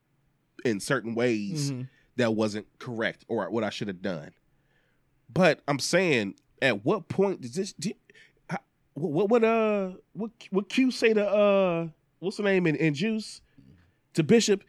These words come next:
Speaker 1: "Don't you get tired of this shit?"
Speaker 2: Mm-hmm.
Speaker 1: My thing, do you get tired of just saying niggas ain't shit? Do you get tired of saying that these women ain't shit? Like,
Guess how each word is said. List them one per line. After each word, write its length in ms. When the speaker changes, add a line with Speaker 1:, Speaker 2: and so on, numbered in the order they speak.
Speaker 1:
"Don't 160
you 60
get 180
tired 320
of 60
this 180
shit?" 300
Speaker 2:
Mm-hmm. 400
Speaker 1:
My 100
thing, 200
do 140
you 120
get 240
tired 340
of 80
just 200
saying 340
niggas 320
ain't 140
shit? 320
Do 80
you 80
get 180
tired 320
of 100
saying 380
that 220
these 260
women 300
ain't 180
shit? 220
Like, 200